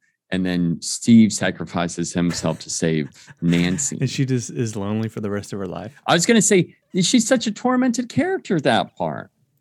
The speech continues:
Speaker 2: Have you
Speaker 1: At that point in her life.
Speaker 2: Have we talked about, too, if, if you, uh, end up, if she's gotta end up with either Steve or Jonathan, who would you rather her be with?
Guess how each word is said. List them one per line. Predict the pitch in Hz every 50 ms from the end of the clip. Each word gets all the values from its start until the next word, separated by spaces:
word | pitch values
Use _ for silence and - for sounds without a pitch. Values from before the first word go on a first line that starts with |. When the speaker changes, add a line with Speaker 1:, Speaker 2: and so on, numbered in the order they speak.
| - -
Speaker 2:
Have | 185 208 214
you | 277 302
Speaker 1:
At | - -
that | - 117 110 -
point | - 120 107 98
in | 92 90
her | 82 76
life. | 78 73 64 55 53 - _ _ _ -
Speaker 2:
Have | 196 208 208
we | 262 254
talked | - 233 208 214 -
about, | 208 196 180 156 -
too, | - 190 185 180 180 185 - _ _ _ _ _ _ _ _ _ _ _ _ _ _ _ _ _ _ -
if, | - 147 156 165 156 - - - _ _ _ _ - -
if | - 160 185 196 190 - - - - _ _ _ _ _ -
you, | 143 127 123 127 127 123
uh, | 120 127 127 -
end | - 131 127 131 131 123
up, | 127 120 117 110 - -
if | 135 135 139 -
she's | - 185 180
gotta | 180 170 160 143
end | 139 135 135
up | 131 127 -
with | 123 113 - - -
either | 151 127 123 123 113
Steve | - - - - 117 117 113
or | 117 110
Jonathan, | - 113 104 107 104 - 92 73
who | - - - 147 175
would | 190 196 160 127
you | 117 113 123
rather | 117 107 104 104 107 98 92
her | 107 110 98
be | - 104 107 110
with? | - - - - - _ _